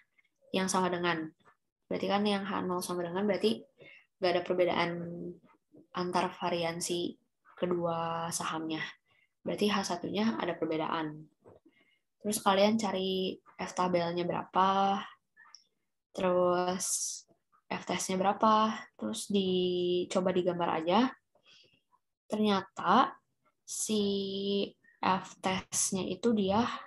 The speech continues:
ada di, pokoknya nggak ada di daerah penolakan aja. Berarti masih di daerah sini.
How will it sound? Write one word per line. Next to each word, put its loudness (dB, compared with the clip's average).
ada 2
di, -2
pokoknya 2
nggak 4
ada 2
di 0
daerah 2
penolakan -2
aja. -8
Berarti -2
masih -2
di 4
daerah 2
sini. -2